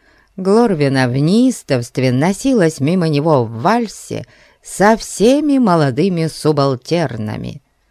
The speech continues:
а майор немало не ревновал ее, и ничуть не рассердился, когда ротмистр Бенглс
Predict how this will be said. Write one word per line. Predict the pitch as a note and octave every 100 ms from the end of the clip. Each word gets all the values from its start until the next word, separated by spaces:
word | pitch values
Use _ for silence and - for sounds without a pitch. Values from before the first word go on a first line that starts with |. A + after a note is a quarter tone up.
| _ _ _
а | E3+ F3
майор | D#3+ C#3+ F#3+ D#3+
немало | D3 D3 E3+ B3 G#3+
не | D#3 D3
ревновал | C#3 B2+ A#2+ B2 F3
ее, | B2+ A2 G#2 G2 - _ _ _ -
и | E3 F3
ничуть | D#3 B2+ - A#3 C#4+
не | A3+ F#3
рассердился, | C3+ - A2+ G2+ G#3+ - A2 - - - _ -
когда | D3+ C#3 C#3 C#3
ротмистр | D3 B2 B2+ B2 - - B2
Бенглс | A2+ A#2 F3 A3 A3+ G#3 G#3+ -